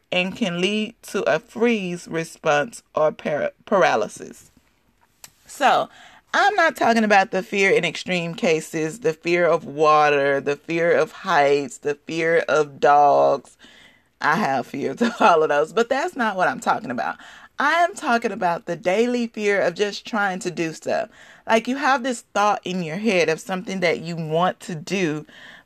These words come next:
but you keep talking yourself out of it by saying that, "Oh, well, somebody is already doing it," or, "No one wants to hear what I have to say," or,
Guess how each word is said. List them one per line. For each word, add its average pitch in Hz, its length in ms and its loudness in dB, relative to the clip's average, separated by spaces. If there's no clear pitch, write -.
but 233 360 2
you 214 140 -6
keep - 480 -8
talking 226 400 -2
yourself 180 560 -4
out 170 240 2
of 143 220 0
it - 160 -2
by 170 180 2
saying 185 460 -4
that, 160 240 0
"Oh, 277 280 2
well, 269 120 0
somebody 226 600 -2
is 202 140 -6
already 180 540 -4
doing 160 460 -8
it," 156 180 -10
or, 170 160 -6
"No 208 280 -4
one 226 320 0
wants 185 280 -10
to 185 160 -10
hear 180 260 -4
what 160 180 -2
I 151 120 -2
have - 260 -4
to 151 120 -12
say," 151 360 0
or, 143 280 2